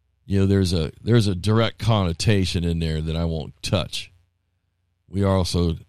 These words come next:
we are also not a racist platform. I see the way God would see, or I try to. I'm a man. I cannot do so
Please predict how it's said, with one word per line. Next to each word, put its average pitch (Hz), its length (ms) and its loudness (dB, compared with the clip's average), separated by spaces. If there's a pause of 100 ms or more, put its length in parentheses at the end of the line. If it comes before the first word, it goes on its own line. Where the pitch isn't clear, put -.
(340)
we 101 180 -2
are 95 140 0
also 85 320 -2
not 90 240 0
a 80 160 -2
racist 87 800 -2 (320)
platform. 87 800 -4 (880)
I 110 160 2
see 95 580 -2 (400)
the 98 80 2
way 98 280 4
God 98 420 2
would 80 160 -2
see, 80 580 -2 (260)
or 90 200 -4
I 85 100 -2
try 85 400 0
to. 58 360 -6 (100)
I'm 85 200 -4
a 78 40 -4
man. 73 480 -2
I 80 120 -6
cannot 78 440 -6
do 78 160 -6
so 76 400 -6